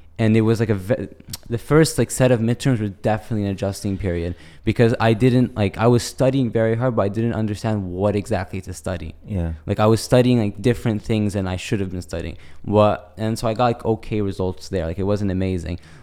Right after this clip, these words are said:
Speaker 1: but t-, from those failures, finals are coming up, and other midterms that happen, I was able to figure out what I need to be studying and how I need to be studying.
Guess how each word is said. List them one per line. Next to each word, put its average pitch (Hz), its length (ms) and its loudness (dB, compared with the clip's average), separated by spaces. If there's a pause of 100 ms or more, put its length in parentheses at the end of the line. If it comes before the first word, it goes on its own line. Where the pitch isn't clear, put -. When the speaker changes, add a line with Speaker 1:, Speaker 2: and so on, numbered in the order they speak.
Speaker 1:
but 104 480 4
t-, - 160 -4 (100)
from 110 280 0
those 120 260 4
failures, 107 640 0 (440)
finals 113 380 0
are 107 60 -4
coming 104 320 -2
up, 107 100 0
and 107 120 -2
other 117 220 0
midterms 110 380 -2
that 107 160 0
happen, 107 320 0
I 104 80 0
was 95 120 -2
able 107 260 -4
to 101 100 -10
figure 104 240 0
out 82 120 2
what 104 340 0
I 101 100 -4
need 98 220 -4
to 104 80 -8
be 98 100 -8
studying 101 460 -4
and 92 160 -6
how 101 200 0
I 98 60 0
need 95 160 -2
to - 80 -6
be 90 120 -6
studying. 78 380 -6